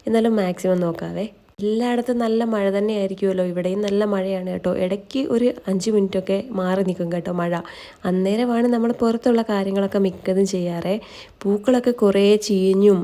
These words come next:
നശിച്ചുമൊക്കെ പോയി കേട്ടോ ചെടികൾ. നമുക്ക് ശ്രദ്ധിക്കാൻ പറ്റുന്നില്ല, കാരണം മുറ്റത്തേക്ക് ഇറങ്ങുമ്പോഴേ നല്ല മഴയാണ്, അതുകൊണ്ട് ചെടിയുടെ കാര്യമൊന്നും ശ്രദ്ധിക്കാറേ ഇല്ല. നമ്മൾ കയ്യാല കെട്ടിയതിൻ്റെ താഴെയായിട്ട് കുറേ മല്ലികപ്പൂ ഇതുപോലെ നട്ടിട്ടുണ്ട് കേട്ടോ.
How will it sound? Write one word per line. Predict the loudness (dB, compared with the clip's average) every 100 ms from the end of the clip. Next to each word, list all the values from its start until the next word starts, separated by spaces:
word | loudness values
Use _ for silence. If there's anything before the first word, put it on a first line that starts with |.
| -2
നശിച്ചുമൊക്കെ | -4 -4 0 0 0 -2
പോയി | -2 0 0
കേട്ടോ | -2 -4
ചെടികൾ. | -4 -4 -2 -2 -2
നമുക്ക് | -2 -2 -4
ശ്രദ്ധിക്കാൻ | -2 -2 0 0 0
പറ്റുന്നില്ല, | 0 0 0 0 -4
കാരണം | -6 -2 -4 -4 -14 -18 -20 -6
മുറ്റത്തേക്ക് | -2 0 2 2 2
ഇറങ്ങുമ്പോഴേ | 2 2 2 0 0
നല്ല | 0 0 0 0
മഴയാണ്, | 0 0 0 0 -2
അതുകൊണ്ട് | -4 -2 -2 -2 -2 -4 -4
ചെടിയുടെ | -2 0 0
കാര്യമൊന്നും | 0 0 2 0
ശ്രദ്ധിക്കാറേ | 0 -2 -2 -4 -2 0 0
ഇല്ല. | -2 -10 -12 -4
നമ്മൾ | 0 2 2
കയ്യാല | 2 4 4 2 2
കെട്ടിയതിൻ്റെ | 2 2 2 0
താഴെയായിട്ട് | -2 0 2 0 0 0
കുറേ | 2 4 2 0
മല്ലികപ്പൂ | -2 -2 -2 -2 4 4
ഇതുപോലെ | 4 0 0
നട്ടിട്ടുണ്ട് | -2 -4 -6 -6 -6
കേട്ടോ. | -4